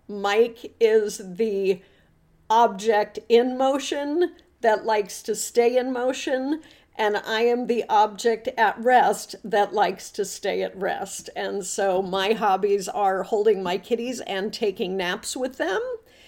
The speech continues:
And his hobby, well, you know, is running everything that he can possibly run that's over thirty miles. It seems that Mike is also the bigger talker of the two of us, as I am only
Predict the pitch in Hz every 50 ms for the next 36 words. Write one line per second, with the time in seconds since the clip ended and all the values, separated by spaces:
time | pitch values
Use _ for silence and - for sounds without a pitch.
0 | - - - _ _ _ - - 269 277 254 269 269 240 285 240 262 240 240 226
1 | - 220 233 202 196 196 220 196 196 185 208 175 - _ _ _ _ _ - 170
2 | 185 196 196 180 175 175 _ - 214 196 196 190 180 170 190 190 185 180 - _
3 | _ _ 214 214 180 180 190 180 185 202 196 196 202 196 190 196 196 185 202 202
4 | - - _ - 208 214 202 202 220 214 208 - - - 190 196 196 190 190 202
5 | 202 196 196 196 196 208 220 196 - 196 190 196 214 196 180 180 - 220 196 190
6 | 208 202 185 190 185 185 190 180 185 196 196 180 180 - - - - 208 202 180
7 | 175 180 180 180 175 175 190 180 - _ _ _ _ - _ - - - 311 247
8 | 220 196 214 208 180 - 87 85 82 - - 170 165 - - - - - _ _
9 | _ _ _ _ _ _ _ _ _ _ _ _ _ _ _ _ 254 269 - -
10 | - - 415 453 440 415 381 - - 311 277 269 277 285 302 381 359 - 330 285
11 | 262 285 - 269 294 339 392 381 - - 269 262 254 220 247 247 208 262 262 254
12 | 262 269 269 - - 320 339 330 330 - - 214 202 185 190 220 185 - - 214
13 | 202 196 185 202 190 190 196 214 226 - - - - 247 226 214 - - - 240
14 | 240 240 240 214 - 254 269 277 294 359 359 285 262 -